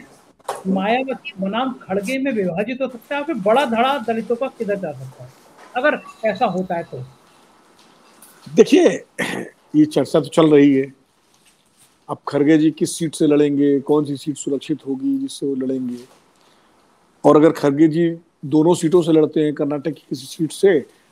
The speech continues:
Speaker 2: और उत्तर प्रदेश की किसी सीट से, चाहे रायबरेली हो, चाहे इटावा हो या बुंदेलखंड की कोई सीट हो।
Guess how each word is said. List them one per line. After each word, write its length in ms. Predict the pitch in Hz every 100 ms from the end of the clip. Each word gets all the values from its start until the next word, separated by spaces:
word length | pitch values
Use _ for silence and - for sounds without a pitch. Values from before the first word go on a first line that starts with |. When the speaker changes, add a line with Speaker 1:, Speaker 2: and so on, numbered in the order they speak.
| -
Speaker 2:
और 140 | 156
उत्तर 240 | 151 - 165
प्रदेश 300 | 147 160 151
की 80 | 160
किसी 140 | 151
सीट 320 | 131 160 147
से, 140 | - 143
चाहे 260 | 156 143
रायबरेली 480 | 147 143 147 147 151
हो, 180 | 147 147
चाहे 280 | 151 143 143
इटावा 280 | 139 147
हो 200 | 143 147
या 60 | 147
बुंदेलखंड 480 | 143 151 147 143 143
की 80 | 147
कोई 140 | 151
सीट 320 | 139 147 135
हो। 120 | 135